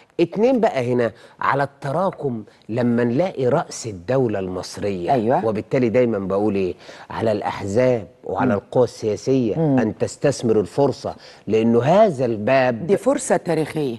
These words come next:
Speaker 1: تاريخية.
Speaker 2: نعم.
Speaker 1: لأنه هذا الباب من لم يدرك أهمية الدخول من هذا الباب للإقامة في دولة وطنية،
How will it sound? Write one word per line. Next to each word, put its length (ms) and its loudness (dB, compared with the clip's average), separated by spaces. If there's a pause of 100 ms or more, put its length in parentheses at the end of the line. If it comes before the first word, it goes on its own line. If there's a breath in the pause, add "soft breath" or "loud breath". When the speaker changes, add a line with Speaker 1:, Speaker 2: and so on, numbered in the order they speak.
Speaker 1:
تاريخية. 640 4
Speaker 2:
نعم. 240 0
Speaker 1:
لأنه 260 2
هذا 380 2
الباب 380 0
من 240 4
لم 180 6
يدرك 540 2
أهمية 640 2
الدخول 520 -2
من 160 -2
هذا 320 0
الباب 440 -2 (100)
للإقامة 840 0
في 200 -8
دولة 300 2
وطنية، 580 0